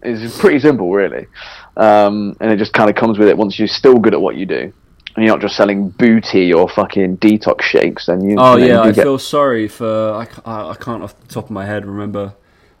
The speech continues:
Speaker 2: I'm in, am I in the Facebook group right now? Give it a shout. Um, there's a girl that's in our, uh, Facebook group who works for Holland and Barrett, right?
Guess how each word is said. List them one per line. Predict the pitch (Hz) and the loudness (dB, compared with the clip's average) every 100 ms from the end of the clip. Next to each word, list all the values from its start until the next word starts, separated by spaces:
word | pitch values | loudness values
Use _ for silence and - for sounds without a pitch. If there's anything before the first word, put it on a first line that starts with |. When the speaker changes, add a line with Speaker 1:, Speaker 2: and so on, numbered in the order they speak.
| - | -10
Speaker 2:
I'm | 113 | -6
in, | 117 - | -6 -8
am | 110 | -10
I | 117 | -10
in | 120 | -12
the | |
Facebook | 123 127 135 - | -12 -16 -14 -12
group | 135 127 | -10 -10
right | 127 | -10
now? | 131 139 143 _ _ _ _ _ - | -10 -12 -16 _ _ _ _ _ -18
Give | 101 | -12
it | 92 | -12
a | |
shout. | 92 101 98 - 101 | -10 -10 -10 -10 -10
Um, | 104 104 107 | -6 -4 -4
there's | 107 | -6
a | |
girl | 110 131 120 | -4 -2 -2
that's | 110 113 | -2 -6
in | 107 | -6
our, | 101 101 98 | -6 -6 -6
uh, | |
Facebook | 95 107 104 85 | -6 -8 -8 -10
group | 90 85 - | -10 -10 -8
who | 101 | -8
works | 95 95 - | -6 -6 -8
for | - 98 92 | -10 -6 -4
Holland | 107 104 95 | -4 -6 -6
and | 98 | -8
Barrett, | 104 107 95 - | -6 -4 -6 -8
right? | 90 117 | -10 -12